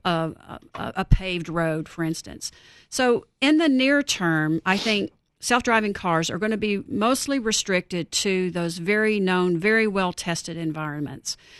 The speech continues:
Over time, I think we'll begin to see more self-driving cars that can serve as maybe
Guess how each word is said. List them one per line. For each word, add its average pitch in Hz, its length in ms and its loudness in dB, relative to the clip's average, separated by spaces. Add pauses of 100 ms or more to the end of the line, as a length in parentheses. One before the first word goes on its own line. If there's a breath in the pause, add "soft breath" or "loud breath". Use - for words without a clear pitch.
(300 loud breath)
Over 254 240 4
time, 254 480 2
I 247 80 2
think 233 220 -4
we'll 214 100 0
begin 190 440 0
to 247 100 -2
see 226 260 0
more 208 240 0
self-driving 202 640 -2
cars 190 420 -2
that - 160 -4
can 185 180 -2
serve 208 440 0
as 175 180 -2
maybe 180 380 -2